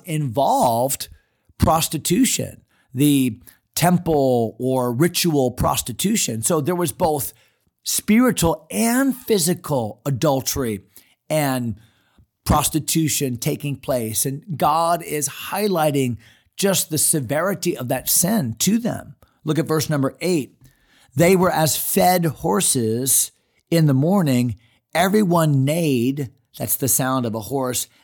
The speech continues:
"after his neighbor's wife." So we see in Jerusalem,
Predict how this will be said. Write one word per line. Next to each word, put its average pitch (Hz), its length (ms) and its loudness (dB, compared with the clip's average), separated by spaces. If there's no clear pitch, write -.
"after 143 360 0
his 123 220 -2
neighbor's 120 540 -4
wife." 110 540 -8
So 147 380 0
we 160 160 2
see 190 640 2
in 185 520 -2
Jerusalem, 143 760 -2